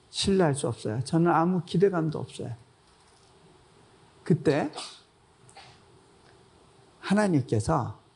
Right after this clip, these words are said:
또 다른 질문을 주셨대요.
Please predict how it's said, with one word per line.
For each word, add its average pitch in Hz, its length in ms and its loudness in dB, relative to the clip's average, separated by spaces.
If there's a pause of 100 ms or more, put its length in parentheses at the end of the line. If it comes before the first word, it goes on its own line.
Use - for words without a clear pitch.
(580)
또 330 140 6
다른 226 320 2
질문을 139 520 2
주셨대요. - 580 -10